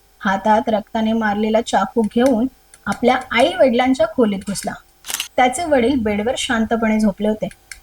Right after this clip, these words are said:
अर्जुनने तितक्यात शांतपणे त्यांच्यावर वार केला,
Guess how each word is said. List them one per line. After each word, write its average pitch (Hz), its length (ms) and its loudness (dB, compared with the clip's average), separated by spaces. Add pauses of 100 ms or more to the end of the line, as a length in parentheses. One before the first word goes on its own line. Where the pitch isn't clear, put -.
(340)
अर्जुनने 220 500 2
तितक्यात 226 520 -2
शांतपणे 240 720 0
त्यांच्यावर 196 580 0
वार 196 240 2 (100)
केला, 180 220 -6